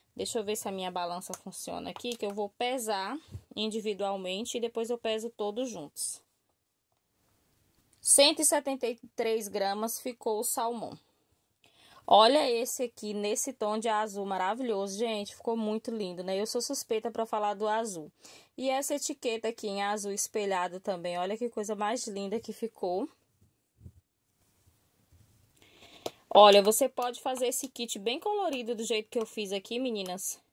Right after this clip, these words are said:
e colocar à venda, montar tipo uma mesa bem, bem linda, assim, cada um de uma cor também, dá como opção para suas clientes. Dessa forma você aproveita todas as suas sobrinhas.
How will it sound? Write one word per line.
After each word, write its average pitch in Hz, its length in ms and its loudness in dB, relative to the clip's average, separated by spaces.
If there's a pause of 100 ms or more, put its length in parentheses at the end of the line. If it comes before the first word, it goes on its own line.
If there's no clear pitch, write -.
(160)
e 220 140 -4
colocar 233 540 -2
à - 20 -2
venda, 233 380 -2
montar 202 380 -4
tipo - 320 -8
uma 233 80 -2
mesa 214 280 -2
bem, 233 460 -2 (720)
bem 254 380 -2
linda, 254 360 0
assim, 262 360 -2
cada 226 340 -2
um 220 160 -2
de 208 80 -4
uma 202 180 -2
cor 220 220 -2
também, 220 460 -2
dá 220 180 0
como 226 240 -4
opção 220 320 -4
para 196 80 -6
suas 196 260 -6
clientes. 226 600 -2
Dessa 220 260 -2
forma 240 280 -2
você 240 200 -2
aproveita 233 460 -4
todas 254 220 0
as 302 60 -2
suas 302 200 -2
sobrinhas. 202 580 -4